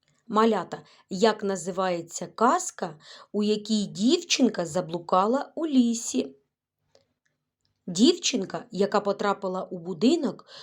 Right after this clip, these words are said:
у якій була велика кімната та спальня.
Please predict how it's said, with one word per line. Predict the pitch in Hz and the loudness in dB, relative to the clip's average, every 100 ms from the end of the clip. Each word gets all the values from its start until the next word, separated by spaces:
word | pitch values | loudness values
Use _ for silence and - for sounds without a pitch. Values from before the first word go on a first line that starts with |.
| - - | -20 -8
у | 190 | -2
якій | 196 202 208 247 285 262 - _ _ _ _ _ _ _ _ - - _ _ _ _ - | 2 2 4 2 4 0 -12 _ _ _ _ _ _ _ _ -20 -20 _ _ _ _ -8
була | 165 214 214 | 2 4 4
велика | 202 196 196 202 | 2 -2 -2 -4
кімната | 180 - 180 185 330 403 415 170 160 _ _ _ _ _ _ _ | -8 -8 -4 0 2 2 0 -6 -8 _ _ _ _ _ _ _
та | 453 | 0
спальня. | 466 - 285 269 247 240 226 | 0 2 6 6 4 -2 -6